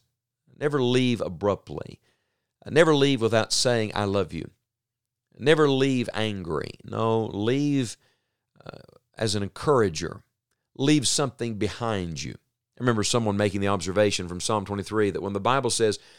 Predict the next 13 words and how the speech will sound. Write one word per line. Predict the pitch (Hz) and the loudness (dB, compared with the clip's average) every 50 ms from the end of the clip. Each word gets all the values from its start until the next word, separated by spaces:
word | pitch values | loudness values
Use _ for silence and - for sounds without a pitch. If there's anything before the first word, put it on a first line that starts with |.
| _ _ _ _ _ _ | _ _ _ _ _ _
"Surely | - - - 151 147 135 123 107 | -6 -2 2 2 4 2 2 0
goodness | 101 95 117 165 170 151 160 160 156 139 120 - - - | -2 -2 0 0 0 0 -2 -2 -2 0 0 -2 -2 -4
and | 117 117 113 110 | -4 -4 -4 -2
mercy | 110 117 123 127 113 - - - 110 110 104 | 0 0 0 0 0 -2 -2 -2 -2 -2 -2
shall | - - - 101 95 | -4 -4 -2 -2 -4
follow | - - - - 123 120 117 104 98 95 | -4 -4 -4 0 0 2 2 2 0 0
me | 90 90 85 | -2 -4 -4
all | - - 98 101 98 95 95 | -2 0 2 2 2 2 0
the | 85 90 | -2 -4
days | 82 92 92 90 87 80 | -2 0 0 0 0 -2
of | 85 82 | -4 -4
my | 82 78 | -6 -6
life," | 80 85 95 104 90 80 - - - | -6 -4 -6 -6 -6 -6 -10 -14 -16